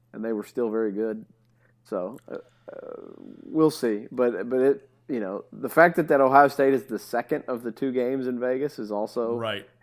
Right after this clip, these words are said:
Speaker 1: you know, could be problematic. Or you go out there and get acclimated, and you, you know, get a game under your belt. Maybe it, maybe it'll be to their benefit. But the, my brain says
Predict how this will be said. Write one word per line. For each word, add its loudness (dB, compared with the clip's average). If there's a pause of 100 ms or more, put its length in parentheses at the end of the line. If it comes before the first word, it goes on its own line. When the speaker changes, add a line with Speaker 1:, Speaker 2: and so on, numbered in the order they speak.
(120)
Speaker 1:
you -6
know, -2
could 2
be 2
problematic. 0
Or 2
you -4
go 0
out 0
there 0
and -4
get -2
acclimated, -2
and -10
you, -12
you -12
know, -12
get -6
a -4
game -6
under -6
your -2
belt. -6 (400)
Maybe 2
it, 0
maybe 2
it'll 4
be 0
to -4
their 2
benefit. -4
But -10
the, -8
my 0
brain 0
says -6